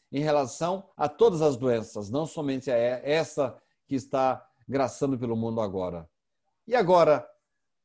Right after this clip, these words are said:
vem aquela pergunta. A gente se diz discípulo de Jesus. Nós pretendemos a condição de seguidores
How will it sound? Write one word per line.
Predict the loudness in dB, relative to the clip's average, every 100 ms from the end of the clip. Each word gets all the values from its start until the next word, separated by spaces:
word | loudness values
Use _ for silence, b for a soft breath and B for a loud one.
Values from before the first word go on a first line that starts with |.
| _
vem | -2 0
aquela | 2 0
pergunta. | 2 2 2 0 2 2 0 -4 _ _ _ _ _ _ _ _ _
A | 0 2
gente | 2 0 2 4 4 4 2 0 -8 _ _ _ _ _ _
se | -10 -2 0
diz | 2 2 0 -2 -14 _ _ _ -8
discípulo | -4 -2 -2 -4 -2 -4
de | -4
Jesus. | -2 -4 -4 -6 -8 -18 _ _ _ _ _ _ _ _ _ _ _ _ _ 0
Nós | 6 8 8 6 -2 -2
pretendemos | 2 2 2 0 0 0 -2
a | -4
condição | -4 -4 -4 -2
de | -4
seguidores | -2 -2 0 0 4 4 2 -2 -10 -20